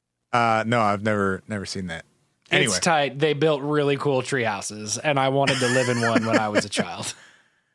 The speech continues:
Speaker 1: Huh. Fair enough.
Speaker 2: I was like, "Why
Speaker 1: But
Speaker 2: not me?
Speaker 1: I'll
Speaker 2: Why can't I get shipwrecked and ride an elephant and, like,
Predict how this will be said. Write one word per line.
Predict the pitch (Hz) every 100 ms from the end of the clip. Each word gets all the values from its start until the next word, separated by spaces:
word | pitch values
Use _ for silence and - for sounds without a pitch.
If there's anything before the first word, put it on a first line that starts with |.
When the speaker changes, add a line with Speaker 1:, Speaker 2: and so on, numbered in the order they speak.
| _ - - - -
Speaker 1:
Huh. | 247 - _ _ _ _ _
Fair | - 117
enough. | 170 160 -
Speaker 2:
I | 123 127
was | 139
like, | 120
"Why | 139 151
Speaker 1:
But | 156
Speaker 2:
not |
me? | 175 160
Speaker 1:
I'll | 123
Speaker 2:
Why | 131
can't | 156 147
I | 156
get | 143 120
shipwrecked | 139 120 120 107 131
and | 120 120 110
ride | 147 131 120 120
an | 117
elephant | 113 110 120 113 113
and, | 135 127 123 117
like, | 113 107 - -